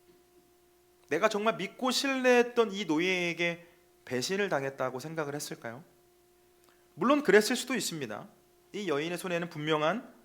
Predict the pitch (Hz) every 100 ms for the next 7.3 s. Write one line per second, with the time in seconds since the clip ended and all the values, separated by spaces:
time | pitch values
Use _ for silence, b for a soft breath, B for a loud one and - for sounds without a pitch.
0 | _ _ - 170 185 202 190 151 110 -
1 | - 175 175 175 - 156 139 139 127 131
2 | 117 - 113 - 110 _ _ _ _ _
3 | _ _ _ _ _ _ _ - 160 135
4 | 123 143 101 98 _ _ b b b b
5 | b b - 226 247 285 269 269 262 185
6 | 165 202 254 233 226 214 196 185 175 226
7 | 277 -